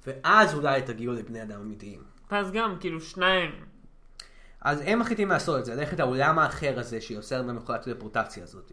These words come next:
Speaker 2: כן.
Speaker 1: פשוט עולם אחר, פשוט עולם אחר, אנחנו לא יודעים מה קורה שם, אנחנו לא יודעים למה, אנחנו לא יודעים זה, אבל יש עולם אחר.
Speaker 2: כן.
Speaker 1: אוקיי.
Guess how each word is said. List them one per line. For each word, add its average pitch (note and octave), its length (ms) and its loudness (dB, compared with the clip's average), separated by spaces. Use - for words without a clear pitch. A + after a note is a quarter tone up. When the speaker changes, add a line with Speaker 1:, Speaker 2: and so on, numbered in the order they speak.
Speaker 2:
כן. E3+ 220 -6
Speaker 1:
פשוט A#3 160 -2
עולם B3 240 10
אחר, D#3 260 2
פשוט - 220 -4
עולם D4+ 340 8
אחר, - 140 2
אנחנו - 140 -2
לא G#3+ 40 4
יודעים G#3+ 160 2
מה G3 80 8
קורה G#3 220 2
שם, G#3+ 80 0
אנחנו D3 120 -6
לא C#3+ 60 -2
יודעים D3 160 0
למה, G#3+ 100 6
אנחנו G3+ 140 -2
לא E3 40 -2
יודעים F3 140 0
זה, C4 200 2
אבל F3 100 0
יש E3+ 120 0
עולם C#3 160 0
אחר. G2+ 180 -10
Speaker 2:
כן. G#3+ 80 -2
Speaker 1:
אוקיי. G3+ 260 -2